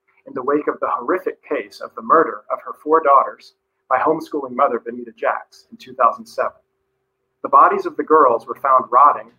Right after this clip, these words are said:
in bedrooms on the second floor of Jack's house months after the girls were killed. The case was so shocking that it gave lawmakers the mettle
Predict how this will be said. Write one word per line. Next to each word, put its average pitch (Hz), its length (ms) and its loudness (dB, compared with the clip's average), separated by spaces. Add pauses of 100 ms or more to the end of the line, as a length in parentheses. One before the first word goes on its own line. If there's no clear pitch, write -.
in 117 60 -20
bedrooms - 600 -8
on 127 120 -6
the - 100 -20
second - 320 -6
floor 131 300 -4
of 120 60 -12
Jack's 120 320 -8
house - 500 -2
months 135 400 0
after 120 180 -14
the - 160 -20
girls 113 220 -20
were - 80 -20 (100)
killed. - 200 -20 (1040)
The 151 80 -10
case 214 320 0
was - 120 -4
so 190 200 0
shocking 175 480 2 (500)
that 151 80 -2
it 160 140 -8
gave 196 200 4
lawmakers 147 640 2
the 120 100 -20
mettle 123 380 -4